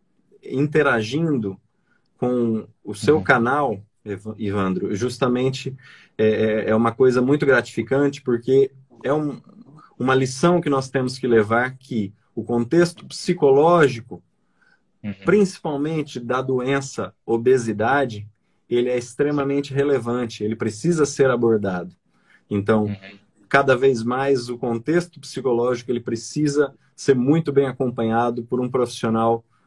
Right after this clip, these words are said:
Speaker 1: capacitado.
Speaker 2: Uhum.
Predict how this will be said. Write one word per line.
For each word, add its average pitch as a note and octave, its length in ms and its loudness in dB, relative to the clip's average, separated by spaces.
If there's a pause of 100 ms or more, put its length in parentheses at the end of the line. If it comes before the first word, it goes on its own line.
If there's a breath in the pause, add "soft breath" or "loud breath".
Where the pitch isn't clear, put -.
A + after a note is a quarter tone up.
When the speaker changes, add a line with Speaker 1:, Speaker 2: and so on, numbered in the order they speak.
(380)
Speaker 1:
capacitado. A2+ 920 -2 (640)
Speaker 2:
Uhum. F#2+ 300 -8